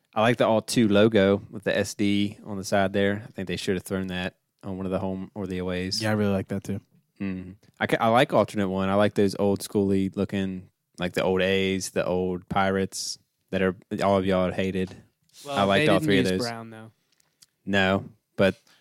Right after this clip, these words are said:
Speaker 1: they
Speaker 2: I
Speaker 1: didn't.
Speaker 2: like the old school Pirates uniforms better than those poop brown ones. <laughs>
Speaker 1: I like this hat. I like that it's different. Um, it's a toss up between that one and alt two for my favorite, but I'll go with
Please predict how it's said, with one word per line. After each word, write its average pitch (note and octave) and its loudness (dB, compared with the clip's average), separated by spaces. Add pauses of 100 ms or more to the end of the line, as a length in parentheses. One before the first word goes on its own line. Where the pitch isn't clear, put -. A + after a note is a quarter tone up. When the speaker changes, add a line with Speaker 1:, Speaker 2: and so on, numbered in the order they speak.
(240)
Speaker 1:
they G#2 2
Speaker 2:
I - 6
Speaker 1:
didn't. D3 6
Speaker 2:
like D#3 6
the B2 4
old B2 4
school A#2+ 2
Pirates G#2+ 0
uniforms G2+ -8
better G2+ -4
than G2+ -8
those G2 -6
poop - -4
brown F#2 -10
ones. - -10 (460)
<laughs> - -18
Speaker 1:
I A2+ 2
like A2+ 4
this G#2+ 2
hat. A#2+ 4 (460)
I F#2+ -2
like G2+ 2
that G2 2
it's F#2 -4
different. G2 0 (380)
Um, F#2 0 (1120)
it's A2 0
a A#2 4
toss A#2+ 6
up G#2+ 4
between G#2 0
that F#2+ 0
one F#2+ 0
and F#2 -2
alt F2+ -2
two F#2 0
for F2 -8
my F2+ -4
favorite, F2+ -4
but F#2 -2
I'll F#2 -2
go F#2 -4
with F2+ -8